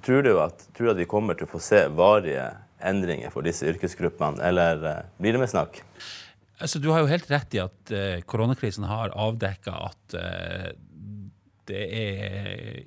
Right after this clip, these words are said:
Speaker 2: ikke aksjemeglere og, og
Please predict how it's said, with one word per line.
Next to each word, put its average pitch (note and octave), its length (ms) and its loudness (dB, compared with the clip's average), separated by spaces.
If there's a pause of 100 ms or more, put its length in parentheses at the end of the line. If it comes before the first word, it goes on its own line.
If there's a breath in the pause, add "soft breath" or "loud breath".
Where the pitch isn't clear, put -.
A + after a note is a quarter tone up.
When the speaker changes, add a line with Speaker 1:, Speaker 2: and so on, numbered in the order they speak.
(140)
Speaker 2:
ikke G#2 260 -2
aksjemeglere F#2+ 880 -4 (220)
og, G1+ 500 -8 (640 loud breath)
og F#2 320 -4